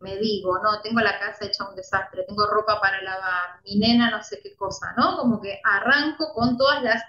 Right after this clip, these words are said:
justificaciones que en realidad me separan de ese sentir. Y a veces vuelvo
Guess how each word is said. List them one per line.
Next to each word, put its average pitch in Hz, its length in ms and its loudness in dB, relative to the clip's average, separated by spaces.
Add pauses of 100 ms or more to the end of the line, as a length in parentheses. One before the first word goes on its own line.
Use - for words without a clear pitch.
justificaciones 233 960 -4
que 214 80 -2
en 202 100 -6
realidad 202 680 0 (520)
me 233 280 4
separan 247 560 0 (420)
de 180 160 0
ese 180 160 -14
sentir. - 560 -20 (320)
Y 220 260 6
a 214 120 6
veces 226 1000 0 (260)
vuelvo 392 840 2